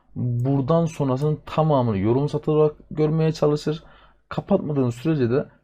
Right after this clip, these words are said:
komple gider. Hatta şöyle bir şey yapabiliriz. Bizim şu programımızı, yani şurayı da yorum satırı haline getirirsek ne oluyor bakalım. Gördüğünüz gibi ekrana herhangi bir şey yazdırmadı çünkü burayı da artık yorum satırı haline getirdim.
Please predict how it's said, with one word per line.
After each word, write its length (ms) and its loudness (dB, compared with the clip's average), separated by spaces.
komple 380 0
gider. 240 -2
Hatta 380 6
şöyle 300 4
bir 60 0
şey 180 0
yapabiliriz. 640 2
Bizim 380 2
şu 500 4
programımızı, 480 6
yani 140 2
şurayı 420 6
da 40 4
yorum 300 2
satırı 280 -2
haline 280 0
getirirsek 720 -4
ne 100 -4
oluyor 280 -2
bakalım. 300 -4
Gördüğünüz 300 4
gibi 280 -2
ekrana 340 2
herhangi 440 2
bir 40 -4
şey 200 -2
yazdırmadı 480 2
çünkü 440 -4
burayı 320 6
da 80 2
artık 360 -2
yorum 280 2
satırı 260 -2
haline 240 0
getirdim. 400 -6